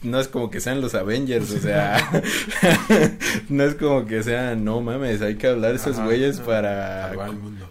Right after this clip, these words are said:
Speaker 1: para, ajá, exacto, güey, o sea, hablan esos güeyes para, pues, para hacer ese pedo. Y por otro lado,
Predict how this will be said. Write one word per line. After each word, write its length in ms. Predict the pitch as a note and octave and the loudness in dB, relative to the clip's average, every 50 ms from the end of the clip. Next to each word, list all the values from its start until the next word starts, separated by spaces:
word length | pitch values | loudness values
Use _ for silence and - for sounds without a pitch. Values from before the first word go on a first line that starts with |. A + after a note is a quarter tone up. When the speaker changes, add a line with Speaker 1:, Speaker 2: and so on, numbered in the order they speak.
| - - | -6 -2
Speaker 1:
para, 240 | G#2+ G#2 G#2 G#2 G#2+ | 0 2 2 2 2
ajá, 240 | G2+ C3 B2 C3+ C3 | 4 4 4 4 4
exacto, 420 | B2 - C3 B2+ - - C3+ A#2+ | 4 2 0 0 0 0 -2 0
güey, 240 | A2+ A2 G#2+ G#2 G2+ | 0 0 0 0 -2
o 60 | G2 | -4
sea, 340 | - G#2 G2+ G2+ F#2+ G2 G2+ | -6 -6 -6 -6 -4 -4 -2
hablan 240 | A2 A#2 B2+ C3+ C3+ | -2 0 0 0 0
esos 220 | D3+ D3 D3 D3 C#3 B2 | 0 -2 -2 -4 -4 -2
güeyes 440 | A#2 A#2+ A#2+ B2 C3 C#3+ D#3 G#3+ - - - - - - - - - - | -2 -2 0 0 -2 -4 -4 -6 -10 -16 -20 -20 -20 -20 -20 -20 -10 -6
para, 760 | - G2 G2+ G#2 G2+ G2 F#2+ F#2+ F#2+ F#2+ F#2 F#2 F#2 F#2 F2+ D#2 D#2+ D2 - - - - - - - - - - | -2 0 0 0 0 -2 -4 -4 -6 -8 -8 -8 -10 -10 -10 -10 -12 -12 -12 -14 -16 -16 -18 -18 -16 -14 -14 -12
pues, 100 | - A#2 G#2+ | -10 -10 -8
para 340 | - - G#2 G2+ G2+ G2+ G2+ | -6 -4 -2 -2 0 -2 -2
hacer 240 | G3+ G3+ B2+ B2+ C3+ | -2 -2 -2 0 0
ese 160 | C#3+ C#3 D#3 | 0 -2 -2
pedo. 400 | B2+ D3+ D#3 D#3 D#3 D3 - - - - - - - - - - - - - - - - - - | 0 2 4 4 4 2 0 -4 -10 -14 -18 -20 -20 -20 -20 -20 -20 -20 -18 -18 -20 -16 -6 -2
Y 120 | C3 A#2+ | -2 -2
por 280 | A#2 - B2+ B2 B2 C3 | 0 0 2 2 4 4
otro 280 | C3+ C3+ - E3+ E3+ | 2 2 2 0 2
lado, 560 | D#3+ D3+ C#3 C3+ C3+ D3 D3 D#3+ F#3 E4+ F4 | 2 2 2 2 2 0 0 -2 -2 -4 -6